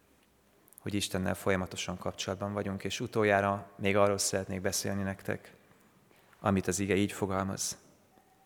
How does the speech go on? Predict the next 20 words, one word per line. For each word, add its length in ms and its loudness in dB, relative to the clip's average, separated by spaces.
Mert 180 -14
az 220 2
a 60 2
jó, 280 0
ha 140 -20
kegyelemmel 800 -2
erősödik 640 -6
meg 140 -12
a 60 -12
szív. 380 -10
Mert 160 -8
az 160 2
a 60 0
jó, 280 0
ha 160 -20
kegyelemmel 580 0
erősödik 500 -8
meg 140 -12
a 60 -18
szív. 360 -12